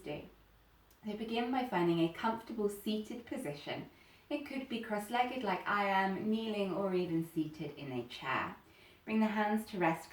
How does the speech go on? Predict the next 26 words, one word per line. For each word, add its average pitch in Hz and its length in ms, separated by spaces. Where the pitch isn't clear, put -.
comfortably 220 480
on 214 180
your 269 140
lap. - 380
And 214 140
starting 214 380
with 190 160
that - 220
first 247 440
mudra, 160 540
bringing 180 300
your 175 140
thumb 233 420
and 185 240
your 185 200
index 233 480
finger 170 240
gently 269 400
to - 180
touch - 280
like - 100
you're 170 80
holding 220 540
a 185 60
grain 156 320
of 143 80